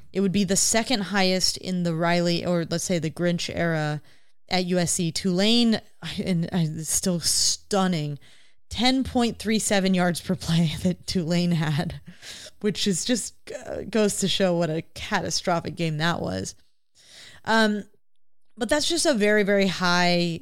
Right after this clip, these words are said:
yard per play average. And I know that U S C's defense has, has been, has been catastrophically bad this year, but I, I think that while the simplified defense won't make U S C considerably better on, on,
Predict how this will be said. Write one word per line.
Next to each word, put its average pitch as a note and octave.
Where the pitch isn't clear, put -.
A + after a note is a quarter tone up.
yard E3+
per F3
play D#3+
average. E3
And F#3
I B3
know C#4+
that C#4+
U B3+
S B3
C's A3+
defense G3+
has, E3+
has F3
been, F3
has G3
been A3+
catastrophically F3+
bad D#3+
this D#3
year, D#3+
but -
I, G#3
I C#4+
think A#3+
that G3
while G3
the F#3+
simplified A3
defense F3
won't G#3
make G3
U F#3+
S F#3
C F3
considerably F3+
better E3
on, D#3+
on, D#3